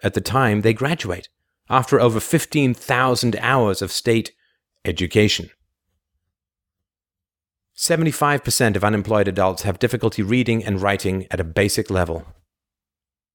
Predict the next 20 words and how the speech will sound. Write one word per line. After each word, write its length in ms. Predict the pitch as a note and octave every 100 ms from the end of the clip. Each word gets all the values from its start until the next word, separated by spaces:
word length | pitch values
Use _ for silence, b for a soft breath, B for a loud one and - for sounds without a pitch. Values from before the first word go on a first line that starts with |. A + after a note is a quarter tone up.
| _ _ _ -
Seven 340 | - C3+ A#2+
in 160 | A2+ G#2
ten 360 | B2+ C3+ A#2+
adults 420 | G2+ G2 F#2+ -
in 120 | G#2 F#2
prison 340 | A#2 G#2+ G2
perform 500 | G2 - C3 A#2+ A#2
at 120 | A2
the 80 | -
lowest 580 | G2 G#2+ A2+ G#2+ - - _ _ -
literacy 520 | G2+ G2+ G2+ - F#2+
levels. 520 | F2+ F#2 F2 E2+ - - _ _ _ _ _ _ _ _ _ _ _ _ _ _ -
Eighty-five 600 | B2+ B2 - B2 B2 -
percent 360 | A2 A#2 G#2
of 100 | F#2+
all 160 | A2 G#2
juvenile 540 | G2+ A2 G#2+ G2+ G2
offenders 480 | F#2 A#2 A2 F#2 -
are 120 | G2
functionally 760 | - B2+ B2 - G#2 F#2 F#2+